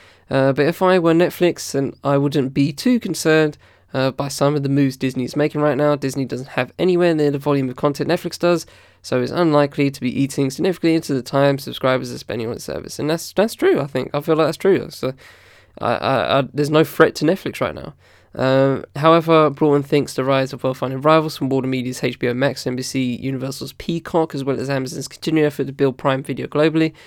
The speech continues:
will eventually put pressure on Netflix as consumers are forced to choose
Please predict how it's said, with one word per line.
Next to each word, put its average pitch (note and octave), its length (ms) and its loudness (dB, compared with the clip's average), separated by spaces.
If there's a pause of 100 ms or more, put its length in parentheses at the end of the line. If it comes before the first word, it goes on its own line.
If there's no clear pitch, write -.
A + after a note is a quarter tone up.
(420)
will C3+ 140 0
eventually D3 500 0
put D3 280 -2
pressure C#3 300 0
on B2+ 120 -4
Netflix - 480 -2
as B2+ 200 -8
consumers D3+ 640 0
are C3 280 -6
forced C3 480 -2
to A#2+ 200 -6
choose C#3+ 540 0